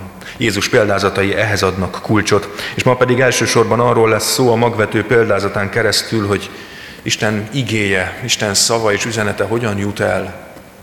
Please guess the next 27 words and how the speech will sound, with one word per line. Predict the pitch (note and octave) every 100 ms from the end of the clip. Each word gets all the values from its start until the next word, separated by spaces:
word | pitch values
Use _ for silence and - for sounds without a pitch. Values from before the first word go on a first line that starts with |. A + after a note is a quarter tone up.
| -
a | -
mi | F3
szívünkig, | - A2+ G#2+ A#2 B2+ A#2+ - - - - - -
és | -
hogyan | - F#2 F2+
formálja | - G#2+ G2+ F#2+ F2 F2 F2+
azt | A2 F#2 - -
át | G#2+ F#2+ - - - -
jó | G#2+ F#2 F2
esetben. | - F#2 F2+ F#2+ F#2+ - - - - - - -
De | -
hogy | A2+ B2
megfordítsam | B2 A2 A2+ A2 A2+ G#2+
kicsit | A2+ A2
negatívabban, | B2 A2 G#2+ A2+ G#2+ G2+ A2
hogy | G#2+ G#2
miért | C#3+ C#3+ G#2 -
is | -
nem | B2 A2+
értik | C3 C3 - -
meg | G#2+ G2+
az | G#2
emberek | A2+ F#2+ F#2 F#2 - -
oly | B2+ A2+
sokszor | - G#2+ - G2+ F#2 - -
Isten | B2+ - C#3 A#2+
üzenetét. | F#2+ F#2 F2+ G2+ F#2 -